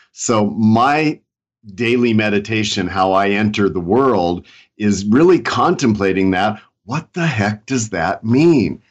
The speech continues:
How are we connected when I look at everybody else?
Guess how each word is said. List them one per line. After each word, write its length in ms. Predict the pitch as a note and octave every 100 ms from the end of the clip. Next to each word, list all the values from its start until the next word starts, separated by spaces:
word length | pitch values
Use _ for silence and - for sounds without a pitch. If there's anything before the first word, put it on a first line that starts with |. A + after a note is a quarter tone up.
| _ -
How 440 | - C3 F3 -
are 280 | A2+ C3 C#3+
we 220 | B2 B2+ A2
connected 920 | - G2+ G#2 B2+ - - F2+ F2 G2+ _ _
when 680 | F#2 G2 G#2+ G#2+ G#2+ G#2+ G#2 -
I 180 | G#2 G#2
look 440 | G#2 A#2 D#3+ D3+
at 80 | B2+
everybody 540 | A2 A2+ G#2+ G#2+ G2+
else? 440 | A#2+ C3+ A#2 A2